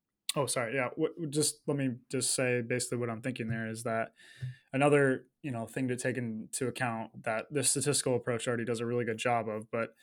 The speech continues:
um, if that change in muscle size between groups is within or close to that error of measurement, it somewhat, you know, would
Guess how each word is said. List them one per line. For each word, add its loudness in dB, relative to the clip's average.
um, -4
if 4
that 6
change -2
in 0
muscle 0
size 4
between -2
groups -2
is -2
within 0
or -2
close -2
to -6
that 0
error 0
of -6
measurement, -2
it 2
somewhat, 2
you -4
know, 0
would 0